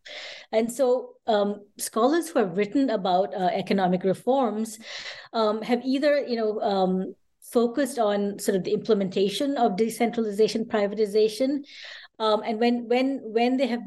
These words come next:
when there has been a sort of failure, um, of decentralization, or when privatization has not taken place, they have often viewed that as kind of a legacy of the cl-, of the older state, whether it's the twentieth century state or the colonial state, and that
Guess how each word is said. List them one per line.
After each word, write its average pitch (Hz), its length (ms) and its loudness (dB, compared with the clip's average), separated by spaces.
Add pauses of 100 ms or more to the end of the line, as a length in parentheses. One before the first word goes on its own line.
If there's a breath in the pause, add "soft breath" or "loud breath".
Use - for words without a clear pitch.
when 247 240 2
there 254 80 2
has 240 160 0
been 220 120 0
a 196 120 0
sort 208 160 2
of 190 60 -4
failure, 202 840 0
um, 170 300 2
of 180 300 0
decentralization, 180 1000 2
or 170 180 2
when 180 260 2
privatization 190 580 0
has 175 140 0
not 196 240 2
taken 196 320 2
place, 277 480 0 (300 loud breath)
they 240 120 2
have 240 140 4
often 233 380 0
viewed 233 300 0
that 220 220 2
as 208 180 -4
kind 220 200 0
of 214 60 4
a 196 120 0
legacy 202 600 2
of 185 100 4
the 196 120 -2
cl-, - 180 -2
of - 140 -2
the 180 240 4
older 208 340 4
state, 175 440 -2
whether 180 220 2
it's 175 120 -2
the 196 80 0
twentieth 202 420 2
century 190 340 0
state 180 360 0
or 180 60 2
the 180 100 -10
colonial 180 460 2
state, 147 420 0
and 170 200 -2
that 170 180 6